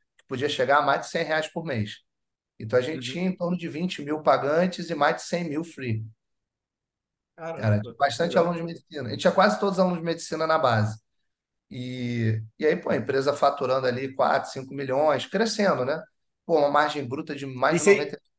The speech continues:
Speaker 1: por cento, entendeu? Esse negócio era muito bom por isso. É um
Speaker 2: Caramba.
Speaker 1: negócio que, na hora que a gente quisesse virar a chave, esse negócio gerava caixa, porque era tudo automatizado, tudo online.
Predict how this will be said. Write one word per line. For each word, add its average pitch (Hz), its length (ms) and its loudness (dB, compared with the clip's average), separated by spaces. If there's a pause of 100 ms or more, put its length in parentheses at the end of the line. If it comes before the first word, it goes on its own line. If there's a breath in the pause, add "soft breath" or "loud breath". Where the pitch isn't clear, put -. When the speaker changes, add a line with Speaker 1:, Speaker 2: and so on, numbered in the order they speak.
(120)
Speaker 1:
por - 80 -18
cento, 120 380 -4 (320)
entendeu? 117 200 -2
Esse 110 160 -2
negócio 131 360 4
era 151 100 4
muito 151 240 -6
bom 139 220 -2
por 175 140 -4
isso. 147 260 -2
É - 40 2
um - 20 2
Speaker 2:
Caramba. 117 100 2
Speaker 1:
negócio 123 340 2
que, - 80 -20 (560)
na 139 200 4
hora 185 220 8
que - 100 0
a 165 60 2
gente 151 240 -8
quisesse 127 400 0
virar 123 220 4
a 113 40 4
chave, 131 460 2
esse 117 140 -10
negócio 135 260 0
gerava 147 340 2
caixa, 160 480 0 (400)
porque 131 220 -4
era 151 120 4
tudo 208 520 -2
automatizado, 175 1040 0
tudo 165 180 -4
online. 139 480 2